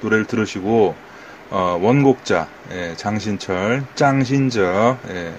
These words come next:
이 발라드의 황제 장신철의 원곡도 꼭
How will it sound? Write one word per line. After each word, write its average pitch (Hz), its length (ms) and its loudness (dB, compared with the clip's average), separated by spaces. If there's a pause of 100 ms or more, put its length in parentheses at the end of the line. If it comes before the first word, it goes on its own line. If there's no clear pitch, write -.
(160)
이 87 40 -12
발라드의 101 420 2
황제 95 440 -4
장신철의 101 600 -2
원곡도 98 720 2 (560)
꼭 180 260 8